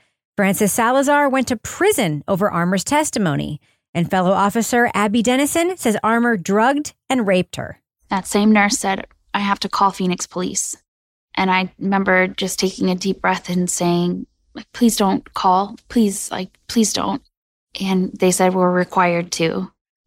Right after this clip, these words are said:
Speaker 2: And I paused again and I said,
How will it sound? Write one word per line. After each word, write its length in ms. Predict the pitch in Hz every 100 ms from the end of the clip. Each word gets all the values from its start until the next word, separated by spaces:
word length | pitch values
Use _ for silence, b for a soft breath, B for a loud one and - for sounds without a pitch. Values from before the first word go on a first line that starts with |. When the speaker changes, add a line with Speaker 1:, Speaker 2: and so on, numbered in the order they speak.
| -
Speaker 2:
And 120 | 190
I 420 | 180 175 180 - _ _ _ _ _ - -
paused 280 | 202 196
again 300 | 202 190 185
and 140 | 185 180
I 80 | 175
said, 500 | - 175 175 185